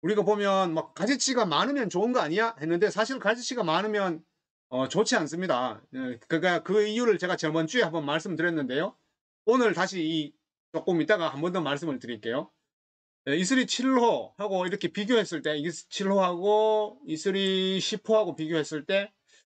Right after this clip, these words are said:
거의 가지는, 가지 수는 거의 비슷비슷한 것 같아요. 비슷비슷한데 약간 그 입의 타입이 이쓰리 십 호는 약간 세네갈변은 약간의 어떤 드루핑 모양을 보이고요.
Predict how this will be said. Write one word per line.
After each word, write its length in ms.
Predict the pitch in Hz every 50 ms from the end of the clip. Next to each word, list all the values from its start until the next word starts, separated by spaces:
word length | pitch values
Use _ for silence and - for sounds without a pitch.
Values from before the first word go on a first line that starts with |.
| _ _ _ -
거의 240 | 208 240 240 208
가지는, 1000 | - - 170 190 240 247 240 247 254 247 226 202 185 185 185 156 113 101 - - _ _
가지 280 | - 139 170 185 240 226
수는 420 | - - 220 214 220 226 220 190
거의 180 | - 240 262 208
비슷비슷한 640 | - 156 - 175 160 - 160 147 175 - 180 214 196
것 60 | 156
같아요. 440 | 123 110 - 117 123 143 127 98 -
비슷비슷한데 800 | 143 143 139 139 190 175 156 - 202 208 202 190 185 180 180 - _ _ _ _ _ _ _ _ _ -
약간 640 | 135 143 - 202 196 202 196 196 196 190 190 180 - -
그 160 | 160 160 160
입의 300 | 196 202 214 254 254 240
타입이 640 | 185 190 202 214 220 180 170 160 156 147 131 - - -
이쓰리 300 | 156 151 - 220 208 196
십 180 | - 190 -
호는 280 | 208 214 208 208 196 170
약간 360 | 156 151 185 170 165 165 160 151 - _ _ _ _ _
세네갈변은 680 | - 170 185 196 226 233 214 196 196 185 196 220 220 220 _ _ _ _ _ _ _ _ _ _ _ _ _ -
약간의 460 | - - 147 - - 262 262 254 220
어떤 240 | 185 170 - 175 160
드루핑 420 | 156 165 180 220 202 220 208 175 160
모양을 380 | 160 156 156 147 147 143 135
보이고요. 580 | - 131 131 143 156 131 123 127 147 190 233